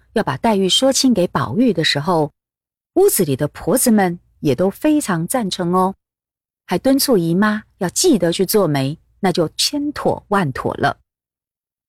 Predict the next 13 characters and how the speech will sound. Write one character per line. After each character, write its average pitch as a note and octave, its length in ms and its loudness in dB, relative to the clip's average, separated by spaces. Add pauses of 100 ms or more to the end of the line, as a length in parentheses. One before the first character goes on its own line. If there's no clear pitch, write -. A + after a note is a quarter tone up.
(160)
这 G4 100 4
又 F#4 140 4
再 D#4+ 180 2
度 B3 140 2
证 A3+ 180 2
明 C#3 220 -2
了 D#3+ 200 -4 (380)
贾 D#3+ 200 -2
家 A3 200 -2
上 A3+ 380 0
上 E3 260 -2
下 E3 220 -2
下 C#3 320 -4